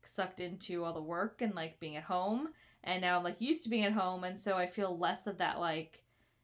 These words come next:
intense need to get outside, but I feel like that's really bad. <laughs> Like, we're just,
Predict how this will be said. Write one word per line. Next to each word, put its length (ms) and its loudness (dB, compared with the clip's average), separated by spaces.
intense 580 -4
need 440 -4
to 60 -6
get 140 -2
outside, 640 2
but 100 4
I 60 2
feel 160 0
like 100 0
that's 240 -6
really 180 -2
bad. 420 -2
<laughs> 60 -20
Like, 280 0
we're 120 10
just, 380 0